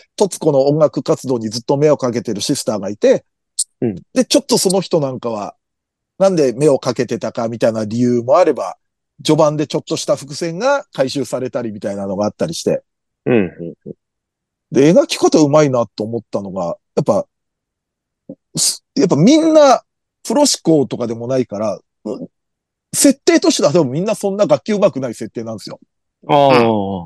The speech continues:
Speaker 1: らトツコがキーボードやるんだけど、
Speaker 2: はい。
Speaker 1: あの演奏シーン、手元アップになったら、
Speaker 2: うん。
Speaker 1: 指二本で弾いてた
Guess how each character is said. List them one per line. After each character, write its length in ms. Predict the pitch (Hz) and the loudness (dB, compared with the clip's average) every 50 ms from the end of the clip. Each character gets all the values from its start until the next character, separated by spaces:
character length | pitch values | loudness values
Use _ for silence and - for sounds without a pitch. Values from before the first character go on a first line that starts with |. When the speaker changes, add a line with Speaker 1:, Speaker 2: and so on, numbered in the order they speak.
| 85 _ _ _ _ _ _ - | -14 _ _ _ _ _ _ 0
Speaker 1:
ら 100 | - 175 | 0 0
ト 160 | - - 277 262 | 2 2 0 0
ツ 100 | - - | 0 0
コ 140 | - 160 | 2 2
が 80 | 123 113 | 2 2
キ 180 | - - 170 165 | 2 2 2 4
ー 20 | |
ボ 120 | 156 180 | 6 4
ー 40 | 165 | 4
ド 80 | - 131 | 4 2
や 120 | 113 110 | 0 0
る 100 | 113 120 | -2 -4
ん 20 | 117 | -6
だ 120 | 104 80 | -6 -10
け 80 | 76 82 | -10 -4
ど、 280 | 110 110 98 - - _ _ _ _ _ _ _ - | -2 -2 -2 -2 -4 _ _ _ _ _ _ _ -8
Speaker 2:
は 160 | 110 98 82 | -8 -8 -8
い。 40 | - _ | -10 _
Speaker 1:
あ 100 | - 135 | -2 0
の 120 | 139 143 - - | 0 0 2 4
演 160 | 214 233 214 | 4 4 4
奏 200 | - 247 233 214 | 4 4 4 4
シ 160 | - 233 214 | 4 2 2
ー 60 | 170 135 104 82 | 2 0 -4 -8
ン、 40 | - _ _ _ _ - | -12 _ _ _ _ -2
手 120 | - 285 | 0 2
元 240 | 285 208 - - 170 | 2 2 4 4 2
ア 40 | 151 | 2
ッ 40 | |
プ 120 | _ - 131 | _ -2 -10
に 60 | 123 | -10
な 80 | 113 104 | -10 -12
っ 20 | |
た 100 | - 107 | -12 -10
ら、 260 | 107 110 101 95 - _ _ _ _ _ _ - - | -8 -8 -8 -8 -10 _ _ _ _ _ _ -6 -2
Speaker 2:
う 40 | 123 | 2
ん。 40 | |
Speaker 1:
指 240 | 143 196 240 - 233 | 4 6 6 6 6
二 120 | 180 214 254 | 6 6 4
本 200 | - 220 180 135 | 4 2 2 2
で 80 | 127 | 0
弾 120 | 107 127 120 | 0 -2 -2
い 20 | |
て 100 | - 117 | -2 -2
た 160 | 92 85 - | -4 -6 -12